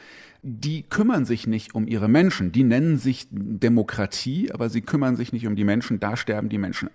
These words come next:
Und unser System, die wahre Demokratie, wie sie es hier nennen, hat es geschafft, ist das einzige System in der Welt, das es schafft, Menschenleben zu retten. Und das hat man so hoch ideologisiert, dass man da jetzt einfach extrem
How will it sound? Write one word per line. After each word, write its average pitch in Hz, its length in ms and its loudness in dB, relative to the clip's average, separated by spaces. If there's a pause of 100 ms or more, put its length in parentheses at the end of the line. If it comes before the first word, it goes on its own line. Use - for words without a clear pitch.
(120)
Und 113 200 -2
unser 170 300 6
System, 131 640 4 (460)
die 87 220 -8
wahre 127 300 6
Demokratie, 95 760 -2
wie 101 80 -6
sie 95 100 -6
es 95 120 -6
hier 95 120 -2
nennen, 95 380 2 (300)
hat - 240 -4
es - 180 -4
geschafft, - 400 -4
ist - 160 -10
das - 180 -10
einzige 127 380 0
System 110 380 -4
in 107 100 0
der 95 160 -4
Welt, 92 240 -6
das - 140 -12
es 92 80 -12
schafft, - 260 -10
Menschenleben 90 540 -8
zu - 140 -12
retten. - 300 -12 (320)
Und 110 140 2
das - 160 0
hat 143 140 -2
man 135 220 4 (300)
so 151 440 2
hoch 180 260 4
ideologisiert, 95 960 -2 (400)
dass 127 260 -2
man 139 140 4
da 123 80 -2
jetzt 120 320 -4
einfach 151 360 -2
extrem 156 580 -4